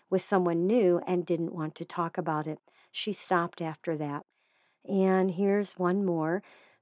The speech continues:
The first year or two after we lost my son was sketchy with my parents.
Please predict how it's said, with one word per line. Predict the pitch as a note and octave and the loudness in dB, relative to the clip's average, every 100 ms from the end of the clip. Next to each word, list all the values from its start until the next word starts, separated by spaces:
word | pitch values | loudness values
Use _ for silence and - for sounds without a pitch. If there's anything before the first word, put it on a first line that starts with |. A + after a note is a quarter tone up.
| - | -4
The | F#3+ | -2
first | - C4+ - G#3+ | 4 4 4 2
year | G3 | 2
or | F#3 E3 | 4 0
two | - F3 E3 F#3+ | -2 -2 2 2
after | - F3 - F#3+ | 0 -4 -2 0
we | F#3 | 2
lost | F3 F3+ F3 G3 | 2 2 0 -6
my | D#3+ | -6
son | D3+ E3+ E3 | -6 -4 -4
was | E3 - | -4 -8
sketchy | - F#3 G#3 F#3 | -4 -4 -4 -4
with | D#3+ D#3+ F#3 | -4 -4 -4
my | D#3 | -4
parents. | - E3+ D#3+ D#3 - | -4 -4 -4 -4 -8